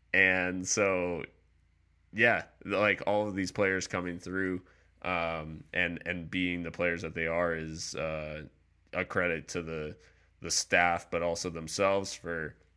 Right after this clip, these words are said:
for, um, you know, Mane was an instant impact, and,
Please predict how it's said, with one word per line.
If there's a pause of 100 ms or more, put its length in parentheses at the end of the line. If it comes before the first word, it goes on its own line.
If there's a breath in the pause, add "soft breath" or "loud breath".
(140)
for,
um, (1300)
you
know,
Mane
was
an (120)
instant
impact,
and,